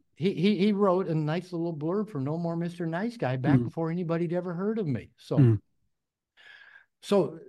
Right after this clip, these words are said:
Speaker 1: to come back to your question, why are people negative? Because people like to be negative. It feels good to be negative. And I've got, you know, a platform where I can be negative, whether it's giving book reviews on Amazon or just sending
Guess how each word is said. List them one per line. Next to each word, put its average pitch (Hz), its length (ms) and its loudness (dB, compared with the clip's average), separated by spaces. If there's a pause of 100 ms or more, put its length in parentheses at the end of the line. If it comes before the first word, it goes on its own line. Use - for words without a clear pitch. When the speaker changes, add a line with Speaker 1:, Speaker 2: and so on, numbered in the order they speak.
(320)
Speaker 1:
to - 60 -10
come 240 140 4
back 202 140 6
to 151 60 -2
your 143 100 2
question, 151 320 2
why 156 140 2
are 165 80 0
people 139 280 -4
negative? 156 560 -2
Because 277 300 2
people 208 300 0
like 117 180 -4
to 117 80 -14
be 110 180 -12
negative. - 460 -16
It 220 200 -2
feels 254 380 2
good 190 220 6
to 175 80 4
be 165 160 2
negative. 139 600 0
And 139 140 -6
I've 196 320 0
got, 151 320 2 (240)
you 165 100 -4
know, 147 100 0
a 131 40 -2
platform 180 680 0
where 131 140 0
I 180 120 2
can 165 160 -2
be 127 140 -2
negative, 139 380 0
whether 131 340 0
it's 107 160 -2
giving 127 360 2
book 214 240 0
reviews 180 440 0
on 156 160 -2
Amazon 147 640 -2 (300)
or 131 160 0
just 180 340 -2
sending 170 580 0